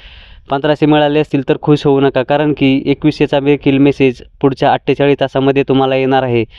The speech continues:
जवळपास तीन हजार सातशे कोटींचा चेक या ठिकाणी सरकारने लाडक्या बहिणींसाठी उपलब्ध केलेला आहे. सूत्रांकडून अशी माहिती समजलेली आहे की राज्यातील बहिणींना आता दुप्पट खुश करण्याचा सरकारचा प्रयत्न आहे. कालच महिला आणि बालविकास मंत्र्यांनी सांगितलं आहे की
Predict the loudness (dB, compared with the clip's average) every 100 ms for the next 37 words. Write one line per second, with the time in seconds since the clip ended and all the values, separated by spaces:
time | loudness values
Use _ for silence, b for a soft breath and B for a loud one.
0 | B _ -2 0 0 -2 0 0 0 -2
1 | -4 -4 -2 0 0 0 -2 -2 -2 0
2 | -2 -2 -2 -2 0 -2 -2 -2 0 2
3 | 2 0 -2 -2 -2 0 0 -2 0 0
4 | 0 -2 -2 -2 -2 0 0 0 -4 B
5 | B B -8 -4 -2 0 0 0 0 2
6 | 2 2 0 -2 0 0 0 2 0 0
7 | -2 -2 0 -2 0 0 0 2 2 4
8 | 2 0 0 -2 -4 -6 -2 -2 -2 -2
9 | -2 -2 -2 -2 -2 -2 -2 -2 -2 0
10 | 0 -2 0 -2 0 0 2 2 0 0
11 | -2 -2 -2 -2 -2 -2 -2 -2 0 0
12 | 0 0 0 0 -2